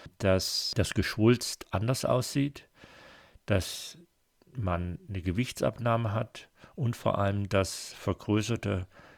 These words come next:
Lymphknoten in der Leistengegend zu tasten sind. In jedem Fall sollte man, wenn derartige Symptome zum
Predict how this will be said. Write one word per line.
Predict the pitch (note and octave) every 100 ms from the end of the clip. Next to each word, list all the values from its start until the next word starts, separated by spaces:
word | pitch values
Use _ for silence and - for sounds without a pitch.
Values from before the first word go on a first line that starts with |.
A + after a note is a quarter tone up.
| _
Lymphknoten | G2+ A2 A#2+ - - F2 E2 F2+ E2+
in | F#2
der | F2+
Leistengegend | E2+ F2 - - F#2+ F#2 F#2 -
zu | F2+
tasten | - E2 - F2+
sind. | - - - - - - - - - - - _ _ _ _
In | - G#2
jedem | G2 C3+ D#3 G2+
Fall | - A2 G2
sollte | - G#2 G2+
man, | G2+ G2 G2 G2 -
wenn | - - G2 G2+ G2+ F#2+ F#2 - _ -
derartige | A#2 - G#2+ G2+ F#2+
Symptome | G2 F#2 - G#2+ G2 F#2+ F#2 _
zum | - - F#2+ F2 E2+ G2+